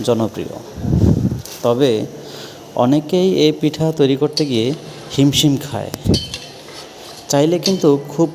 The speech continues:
কম উপকরণ ও পদ্ধতিতে তৈরি করতে পারেন দুধ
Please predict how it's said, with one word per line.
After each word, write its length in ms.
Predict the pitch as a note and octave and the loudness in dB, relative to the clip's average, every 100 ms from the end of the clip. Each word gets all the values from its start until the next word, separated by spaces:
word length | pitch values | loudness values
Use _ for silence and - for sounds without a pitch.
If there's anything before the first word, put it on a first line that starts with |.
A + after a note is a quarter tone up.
| - | -6
কম 400 | - C#3+ D3+ D#3 | 0 2 2 0
উপকরণ 600 | D#3 D#3 D3+ D#3 D3+ D#3 D#3 - | -4 -4 0 2 4 2 -2 0
ও 240 | A#2+ G#2+ A2+ - - - - | 2 2 -2 -6 -14 -18 -6
পদ্ধতিতে 600 | D3 C#3 D#3 D3+ C3+ A2+ A#2 | -2 0 0 0 0 0 2
তৈরি 200 | D3 D3 | 2 2
করতে 240 | D3 D3 C#3+ | 0 -2 0
পারেন 400 | C3+ A2 A2 C3+ - - A#2 | 0 2 0 -4 -8 -12 0
দুধ 180 | C3+ | 2